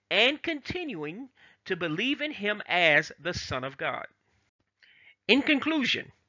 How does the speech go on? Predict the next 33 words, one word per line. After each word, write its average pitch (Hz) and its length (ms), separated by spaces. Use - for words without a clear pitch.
we 143 180
see 202 280
in 190 180
this 240 280
series 254 340
of 247 140
messages, 160 720
starting 180 600
with 220 180
part 233 260
one, 202 400
that 143 220
obedience 185 580
is - 140
necessary 165 600
for 143 240
salvation. 143 640
Even 269 320
Moses 240 540
had 185 280
to 175 80
miss 180 340
the 226 120
promised 208 540
land 196 380
of 196 240
Canaan 214 580
because - 340
of 202 140
his 208 220
missing 185 460
one 277 240
detail 269 540